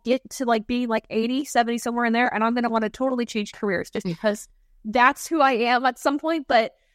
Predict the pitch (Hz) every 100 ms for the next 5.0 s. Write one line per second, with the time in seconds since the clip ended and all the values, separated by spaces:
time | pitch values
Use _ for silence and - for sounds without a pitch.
0 | _ - 254 247 - _ _ 277 311 277
1 | 269 269 262 254 226 254 233 233 226 226
2 | 220 214 220 214 208 - 202 202 214 202
3 | 196 208 - 185 196 196 220 214 202 208
4 | - 208 - 208 202 190 175 - 170 -